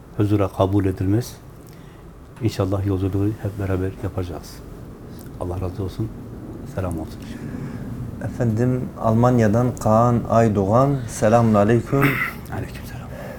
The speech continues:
Speaker 2: Ben senin cemalinden aşağısına razı değilim diye dua ediyorum. Bu uğurda her şeyi göze alırım. Sen Rahmansın, Vehhabsın diyorum. Bu dua doğru mudur?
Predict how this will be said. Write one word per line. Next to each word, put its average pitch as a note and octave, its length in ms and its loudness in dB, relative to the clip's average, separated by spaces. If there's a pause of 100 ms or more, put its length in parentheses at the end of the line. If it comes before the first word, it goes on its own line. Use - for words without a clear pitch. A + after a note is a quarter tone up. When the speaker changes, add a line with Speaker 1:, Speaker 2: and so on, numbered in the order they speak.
(220)
Speaker 2:
Ben B2 160 4
senin A#2 420 2
cemalinden G#2 680 6
aşağısına G#2+ 720 4
razı G2+ 380 6
değilim G#2 460 6
diye A2+ 360 6 (140)
dua G#2+ 280 8
ediyorum. F#2+ 560 2 (160)
Bu A#2 60 4
uğurda G#2+ 360 4
her A#2+ 180 4
şeyi G2+ 340 0
göze G2 280 6
alırım. A#2 500 4 (880)
Sen A2+ 360 4
Rahmansın, A2+ 880 2
Vehhabsın G2 680 2
diyorum. G2+ 440 4 (320)
Bu G#2 200 0
dua G#2 280 4
doğru F#2 220 2
mudur? D#2 400 -6